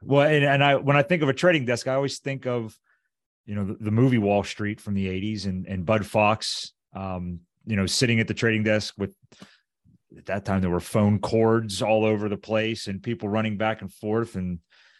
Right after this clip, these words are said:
you know, some of the <laughs> high pressure abusive language that they would throw back and forth to one another. And then,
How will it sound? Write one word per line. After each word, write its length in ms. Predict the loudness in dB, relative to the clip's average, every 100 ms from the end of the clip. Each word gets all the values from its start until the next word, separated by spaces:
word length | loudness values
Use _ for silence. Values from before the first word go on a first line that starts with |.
| _ _ -10
you 80 |
know, 80 | -6
some 220 | -2 0
of 140 | 0 0
the 260 | -2 -2 -4 _ _ _ -18 -18
<laughs> 500 | -6 -6 -6 -20 -12
high 180 | 0 0
pressure 540 | 0 -2 0 2 2
abusive 480 | 2 2 2 2 0
language 480 | 2 4 4 2 2
that 100 | 0
they 120 | 0
would 180 | -2 -4
throw 240 | -2 -2
back 240 | 0 -4 -4
and 140 | -10
forth 240 | -8 -8 -6
to 60 |
one 180 | -4 -4
another. 420 | -2 -2 0 -2
And 120 | -2
then, 360 | -4 -6 -6 -10